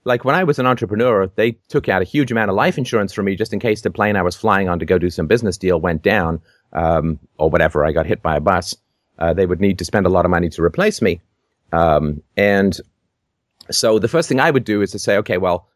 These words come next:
you know, here's what I wanna do. Here's my business plan. Let's just say I'm getting investment." Well, the first thing you need is insurance, right? Uh, and in a free market,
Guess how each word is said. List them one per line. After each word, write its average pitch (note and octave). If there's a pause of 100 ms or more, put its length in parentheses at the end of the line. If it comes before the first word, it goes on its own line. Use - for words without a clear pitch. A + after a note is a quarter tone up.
you A2+
know, E2 (360)
here's B2
what A2+
I G2+
wanna F#2
do. D3+
Here's C#3
my G2+
business A2+
plan. A2
Let's A2
just -
say A2
I'm F#2
getting F#2
investment." F2+ (680)
Well, D#3
the D3+
first G3+
thing D#3+
you C#3+
need D#3
is C#3
insurance, -
right? A#2
Uh, G#2+
and A2+
in A2+
a G#2
free G3
market, G2+